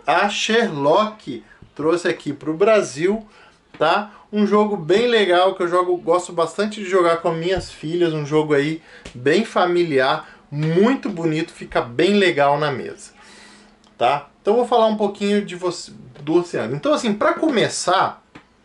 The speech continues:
cada jogador começa com um submarino. Esse submarino é bem legal, tá? Então, ó, ele tem aqui uma parte de cima, ele se liga aqui, ó, tá vendo? Eu vou mostrando aqui pra vocês, ó, ele se liga aqui numa parte do meio,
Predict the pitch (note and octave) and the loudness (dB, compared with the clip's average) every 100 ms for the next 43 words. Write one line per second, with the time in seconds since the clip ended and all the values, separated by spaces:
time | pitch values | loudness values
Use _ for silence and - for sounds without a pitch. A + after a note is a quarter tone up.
0 | _ _ _ - C4 D#4+ D4 G#3 G#3 F#3+ | _ _ _ 0 2 2 2 0 0 2
1 | D#3 C#3 E3 G#3 G#3 G3+ G#3+ G#3+ G#3+ G#3+ | 0 2 2 0 0 -2 -2 -2 -6 -6
2 | G3+ - G3+ A3+ A3+ F#3 A2+ A#2 C#3+ - | -6 -8 -6 0 2 2 0 -6 -10 -10
3 | A#3 G3+ G#3 A3 F#3+ G#3 B3+ A3+ - - | -8 -6 -2 0 0 0 0 -2 -4 -8
4 | - F3 G#3+ A3 G#3 E3+ B2 G#2+ D#2+ - | 0 2 4 2 2 2 0 -4 -6 -10
5 | - - - - _ - A#2+ C3 C3+ - | -20 -20 -20 -20 _ -6 -2 -2 -4 -12
6 | - C#3 C#3 G#3+ F#3+ E3 E3+ - F3+ F3 | -14 -10 -2 2 4 2 -2 -2 0 0
7 | E3+ F3 D#3+ D3 - C#3 C3 C#3 D#3 E3+ | -2 -4 -2 -2 0 -2 -2 -8 -12 -12
8 | - F3 F3+ F#3 F3 F3 F3 - _ - | -10 -4 -2 0 2 0 -2 -12 _ -6
9 | C#3 D#3 - E3+ C3 D3 C3+ A#2+ - B2 | -6 -6 -10 -10 -8 -4 0 0 0 -2
10 | A2+ A#2+ C3+ A#2+ B2+ C3 B2+ A#2+ - A#2 | 0 -2 -2 -2 -2 -2 -4 -8 -12 -12
11 | G#2+ G#2 - A2+ - - - G2 G#2 G#2 | -10 -12 -16 -14 -12 -12 -12 -10 -6 -6
12 | A2 - C#3 C3+ B2+ - A#2 A#2+ A#2 - | -8 -10 -6 -4 -4 -4 -4 -2 -2 -2
13 | G#2 G#2 A2+ C3 D#3 C3+ C3+ C3+ C3 C3 | -2 -4 -8 -4 -2 2 4 2 0 -4
14 | C3 | -6